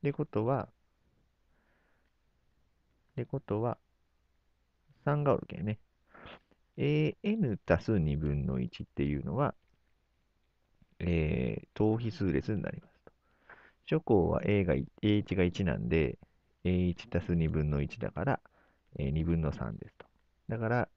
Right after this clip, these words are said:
こうなるわけね。二分の三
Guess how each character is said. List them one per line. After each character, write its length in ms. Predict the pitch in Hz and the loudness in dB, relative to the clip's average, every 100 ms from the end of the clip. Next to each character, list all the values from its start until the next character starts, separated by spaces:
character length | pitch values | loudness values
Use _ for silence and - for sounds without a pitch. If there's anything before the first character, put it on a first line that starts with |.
| _ | _
こ 180 | - 73 | -2 -2
う 60 | |
な 60 | - | -2
る 60 | - | -8
わ 60 | - | -6
け 100 | 131 | -4
ね。 140 | 180 _ _ _ _ _ _ _ _ _ _ _ _ _ _ _ _ _ _ _ _ _ | -4 _ _ _ _ _ _ _ _ _ _ _ _ _ _ _ _ _ _ _ _ _
二 120 | 90 82 | -2 0
分 180 | 76 | 0
の 140 | 60 55 | -2 -6
三 160 | - | -10